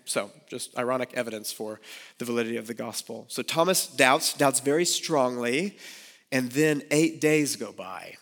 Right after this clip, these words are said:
Plenty of time for Thomas to be like, "Where's he at?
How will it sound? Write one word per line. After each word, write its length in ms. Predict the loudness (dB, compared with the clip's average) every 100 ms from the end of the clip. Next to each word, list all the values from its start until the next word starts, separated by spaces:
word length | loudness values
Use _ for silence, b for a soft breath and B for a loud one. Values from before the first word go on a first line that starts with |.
| _ _ _ _ _ _ -20 _ _ _ _ _ _
Plenty 520 | -2 6 6 6 4 4
of 140 | 4
time 440 | 0 0 0 -2
for 100 | -6
Thomas 360 | -8 -6 -2 -4
to 80 | -6
be 120 | -4
like, 280 | -4 -4 -6 -12 -8
"Where's 240 | -4 2
he 120 | 4
at? 420 | 4 2 0 -6